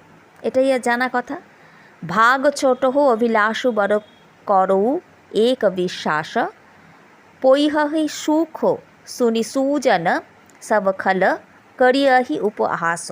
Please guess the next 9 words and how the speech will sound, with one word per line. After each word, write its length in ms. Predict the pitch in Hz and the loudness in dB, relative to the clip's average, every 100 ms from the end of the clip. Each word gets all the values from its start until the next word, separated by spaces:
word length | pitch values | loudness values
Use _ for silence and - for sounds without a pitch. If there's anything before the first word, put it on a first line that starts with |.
| 131 - _ _ _ _ | -16 -18 _ _ _ _
তাহলে 200 | 208 202 | -8 -6
কি 140 | 240 | -8
বলছেন? 340 | 226 233 233 285 220 | -2 -2 0 -4 -2
দুষ্টগণ 520 | 208 - 226 226 247 - | -6 -4 -2 0 -2 -2
পরিহাস 400 | 185 180 190 190 | -4 -2 -4 -6
করলে 300 | - 220 220 262 | -6 -4 0 0
অবশ্যই 580 | 156 165 180 - 277 269 | 0 -2 -8 -6 -6 -6
আমারই 440 | 175 175 170 202 262 | -8 -8 -6 -4 -4
লাভ 280 | 180 139 | -4 -6